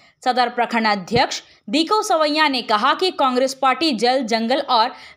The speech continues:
जमीन के रक्षा के लिए सदैव लड़ती रहती है और दलित, शोषित, वंचित लोगों को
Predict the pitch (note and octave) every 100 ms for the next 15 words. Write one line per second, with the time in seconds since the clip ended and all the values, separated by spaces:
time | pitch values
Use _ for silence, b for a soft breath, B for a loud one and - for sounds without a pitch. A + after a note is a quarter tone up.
0 | G3+ C#4 E4 G4+ G4 D4+ C4 - E4+ E4+
1 | F4+ F4+ C#4+ A#3+ C4+ C#4 B3 B3 E4+ C4+
2 | A3 A#3 G#3+ G3+ C#3 - b b b B3
3 | A#3 A#3+ - B - B3 C#4+ B3+ - b
4 | b - F#4 F#4 A4 A4 A3 C4+ C#4 F4+
5 | A#3 A#3+ B3 E4+ - A3 C#4